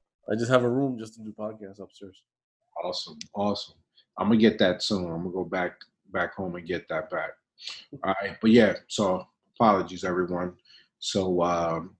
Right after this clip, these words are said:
Speaker 2: yes, Daniel and Daniel Bryan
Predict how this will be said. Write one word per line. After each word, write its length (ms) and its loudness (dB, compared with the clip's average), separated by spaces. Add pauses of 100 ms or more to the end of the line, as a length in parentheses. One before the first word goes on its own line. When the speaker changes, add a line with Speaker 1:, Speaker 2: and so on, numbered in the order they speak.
(180)
Speaker 2:
yes, 460 4 (120)
Daniel 340 -2 (280)
and 180 -2 (1040)
Daniel 320 8
Bryan 580 2